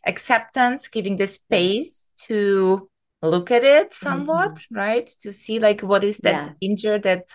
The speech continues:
Speaker 1: uh, is actually not there, but that my brain fears, right? And then breaking it down
Speaker 2: Yeah.
Speaker 1: to meaningful small steps. Is that correct?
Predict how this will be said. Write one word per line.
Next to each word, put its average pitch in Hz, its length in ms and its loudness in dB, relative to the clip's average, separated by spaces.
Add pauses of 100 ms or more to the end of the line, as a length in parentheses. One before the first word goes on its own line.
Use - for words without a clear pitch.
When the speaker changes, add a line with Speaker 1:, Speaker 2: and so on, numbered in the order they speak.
(440)
Speaker 1:
uh, 202 180 6
is 196 120 -2
actually 208 300 0
not 190 220 0
there, 220 160 2
but 233 140 -2
that 180 160 -4
my 180 100 -2
brain 165 280 -4
fears, 196 480 -6
right? 208 260 0 (400)
And 196 160 0
then 214 220 0
breaking 190 560 -4
it 285 140 -10
down 175 300 2
Speaker 2:
Yeah. 156 60 -2
Speaker 1:
to 190 160 -6
meaningful 196 720 -4
small 202 440 -2
steps. - 500 -2
Is - 120 -10
that 220 160 -6
correct? - 500 -4